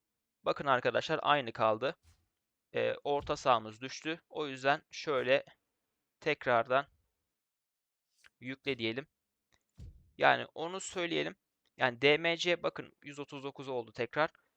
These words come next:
D M C arkadaşlar savunma ve orta sahanın becerisini arttırıyor. A M C'de orta saha ve hücum. Onu söyleyelim. Çünkü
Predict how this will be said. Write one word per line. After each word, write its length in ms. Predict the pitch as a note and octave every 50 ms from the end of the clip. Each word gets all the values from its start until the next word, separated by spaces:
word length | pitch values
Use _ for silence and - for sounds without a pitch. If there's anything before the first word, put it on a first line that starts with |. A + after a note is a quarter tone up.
| _ _
D 220 | B2+ C3 D3+ E3 E3+
M 200 | F3 F#3 F3+ E3+
C 200 | F3 F#3 F#3+ F3
arkadaşlar 640 | E3 D#3 D#3 - E3 D3+ D3 D3 - - F#3 F3 F3
savunma 680 | - - - D3+ C3+ C#3 C#3+ D3+ D#3 D#3+ E3 E3 D3+
ve 180 | C#3+ D3 D3 -
orta 400 | - - B2 A#2+ - - D3+ D3
sahanın 380 | - D#3 D3+ D#3 D#3 D#3 D3
becerisini 480 | D3 D3 C#3 D#3 D3+ C#3+ - - - D3+
arttırıyor. 400 | D3+ D3+ - - D#3 D#3 D#3 - -
A 180 | - C#3+ D#3
M 200 | D#3 D#3 D3 C#3+
C'de 440 | C3 C3 B2+ B2 C3+ D3 D#3 C#3+ - - -
orta 420 | - B2+ B2+ C3 - - D#3 C#3+
saha 460 | - - C3 A#2+ B2 B2+ C3+ C#3 B2+
ve 280 | C#3+ C#3 C3+ C3 - - -
hücum. 400 | - - B2+ A#2+ - C3 C3+ C#3 _ _ _ _ _
Onu 240 | - C3 C#3 C#3+ C#3+
söyleyelim. 500 | - - D3 C#3 C3 B2+ C3 B2+ C#3+ D#3 _ _ _ _ - - - - _
Çünkü 460 | - - - G3 G3 G3+ G#3 G#3 G3+